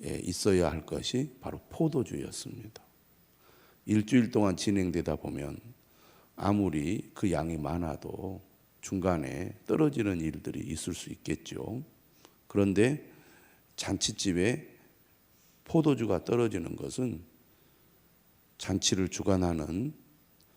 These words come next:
주인의 입장에서 볼 때는 결코 좋은 일이 아닙니다. 그러니까 미리미리 준비해서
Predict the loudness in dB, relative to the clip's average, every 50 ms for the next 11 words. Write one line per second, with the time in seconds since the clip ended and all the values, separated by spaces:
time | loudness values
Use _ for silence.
0 | _ _ _ -18 -12 -6 -2 2 4 6 6 6 6 4 2 0 -2 -2 -2 -2
1 | -2 -4 -6 -8 -10 -10 -10 -10 -10 -8 -6 -4 -4 -2 -4 -4 -8 -12 -18 -20
2 | -10 -2 -2 -2 -2 0 2 2 2 2 0 -4 -12 -20 -20 -18 -4 0 0 2
3 | 2 0 -2 -2 -4 -4 -4 -4 -4 -4 -4 -4 -4 -4 -6 -6 -10 -12 -14 -16
4 | -18 -20 -20 _ _ _ -14 -8 -6 -6 -4 -4 -6 -6 -2 0 0 0 0 -2
5 | -10 -18 -20 -20 _ -14 -8 -6 -4 -2 -2 -2 -2 -2 -4 -4 -2 -2 0 0
6 | -2 -4 -8 -18 -20 -20 -20 _ _ _ -18 -16 -14 -8 -4 0 0 0 0 0
7 | -2 -4 -4 -4 -2 -2 -2 -2 -2